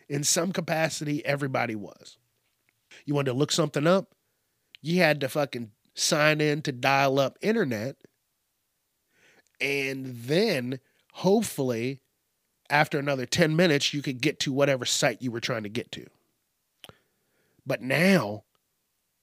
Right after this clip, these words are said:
you snap your fingers, and it probably loaded up before you could even think about snapping your fingers. Everything's at everybody's fingertips, and it is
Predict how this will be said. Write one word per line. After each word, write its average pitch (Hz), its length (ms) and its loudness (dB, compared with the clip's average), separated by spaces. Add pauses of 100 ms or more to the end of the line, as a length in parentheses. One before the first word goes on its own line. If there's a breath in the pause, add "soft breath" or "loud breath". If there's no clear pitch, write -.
(760)
you 147 160 2
snap 185 360 4
your 170 100 2
fingers, 202 540 0 (1120)
and 151 140 2
it 165 120 -2
probably 180 500 2
loaded 147 400 4
up 151 260 2
before 139 340 0
you 139 140 0
could 143 120 -6
even 131 260 -2 (100)
think 151 380 0 (240)
about 117 340 -6
snapping 101 440 -6
your 95 100 -10
fingers. - 600 -12 (2000 loud breath)
Everything's 151 600 2
at 117 140 -10
everybody's 131 600 0
fingertips, 107 640 -8
and 123 140 -4
it 131 140 -2
is 95 160 -8